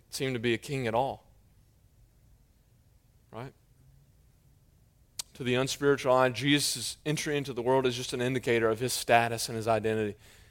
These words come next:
He's just a, another baby born into the Roman Empire under two peasants. That's all he is. It's just another birth.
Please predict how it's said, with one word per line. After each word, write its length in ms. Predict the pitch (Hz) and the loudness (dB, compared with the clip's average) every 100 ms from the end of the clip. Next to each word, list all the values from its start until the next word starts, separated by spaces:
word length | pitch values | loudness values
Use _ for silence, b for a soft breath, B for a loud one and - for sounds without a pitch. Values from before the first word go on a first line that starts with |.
| b | b
He's 220 | - 127 127 | -8 -6 -4
just 220 | 147 139 | -4 -4
a, 100 | - - - | -6 -8 -4
another 300 | 131 131 120 | -2 -2 2
baby 340 | 120 123 120 | 4 4 0
born 300 | 110 117 120 | 0 0 0
into 160 | 113 123 | -2 -2
the 80 | |
Roman 340 | 113 113 117 113 | 0 0 -2 -4
Empire 440 | 113 123 107 104 | -4 0 0 0
under 300 | 92 117 107 - - - - - - | -2 -4 -6 -8 -20 -20 -20 -20 -16
two 160 | - 147 | -10 -8
peasants. 600 | - 120 113 107 - - - b b b b b - | -2 -2 -2 -6 -12 -14 -18 b b b b b -14
That's 180 | 113 - | -10 -2
all 180 | 123 120 | 0 0
he 80 | 113 | -2
is. 220 | 113 104 | -4 -6
It's 80 | 101 | -4
just 240 | 139 - | -4 -2
another 240 | 123 117 | -2 -2
birth. 480 | 107 117 110 - - | 2 4 4 2 -18